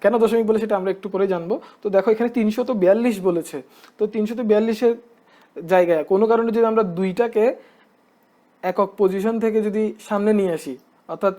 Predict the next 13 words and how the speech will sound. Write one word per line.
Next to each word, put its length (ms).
স্থানীয় 320
মান 120
সম্পর্কে 240
তোমরা 200
নিশ্চয়ই 300
জানো, 320
যেমন 180
এটা 160
একক 220
পজিশনে 320
থাকে, 260
এটা 140
দশক 400